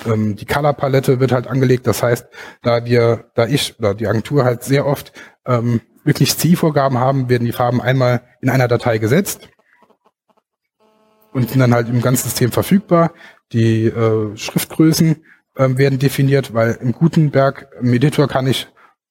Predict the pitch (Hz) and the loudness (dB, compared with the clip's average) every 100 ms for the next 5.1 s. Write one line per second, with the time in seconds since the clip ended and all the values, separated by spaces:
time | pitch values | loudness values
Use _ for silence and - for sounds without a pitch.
0 | _ - 120 - _ _ 120 117 117 - | _ -2 -2 -2 _ _ -14 -10 -10 -6
1 | 135 180 160 139 127 117 - 107 139 202 | 2 4 4 0 0 0 0 0 2 0
2 | - 180 120 151 - 135 127 143 123 123 | 2 2 2 -2 -2 -6 -4 -2 -2 0
3 | 123 143 160 - - - _ - 120 - | 0 2 0 -4 -16 -16 _ -4 -2 2
4 | 175 - 165 165 151 - 139 127 120 120 | 0 2 2 2 0 -2 0 0 0 -2
5 | 117 | -4